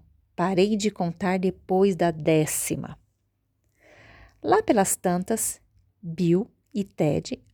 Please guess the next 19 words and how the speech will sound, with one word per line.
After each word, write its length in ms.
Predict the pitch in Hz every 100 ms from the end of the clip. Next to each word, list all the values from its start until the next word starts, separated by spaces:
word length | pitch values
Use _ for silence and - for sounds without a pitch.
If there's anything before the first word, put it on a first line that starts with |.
| _
aparecem 580 | 285 - 269 226 226 233
pela 260 | 233 220 208
porta 540 | _ 170 170 185 202
da 100 | 185
taverna, 640 | 208 208 180 156 170 165 - _ _ - - - - _
com 240 | - 170 160
olhos 380 | 160 170 160
arregalados. 920 | 151 156 160 156 147 147 151 151 - - _ _ _ _ _ _ _ _ _ _ _
Para 240 | 170 160 156
minha 320 | 170 175 170
enorme 560 | 160 170 190 226 240
surpresa, 760 | 214 190 - 165 156 160 185 202 _ _ _ _ _ -
Michelle 720 | 240 262 - 180 180 196 - -
entra 300 | 196 180 185
pela 240 | 180 175
porta, 500 | - 156 147 143 - _ _ _ -
aos 320 | 202 220 165
gritos, 640 | - 175 165 - - - - _ _ - _
dizendo 720 | 165 165 143 160 165 170 160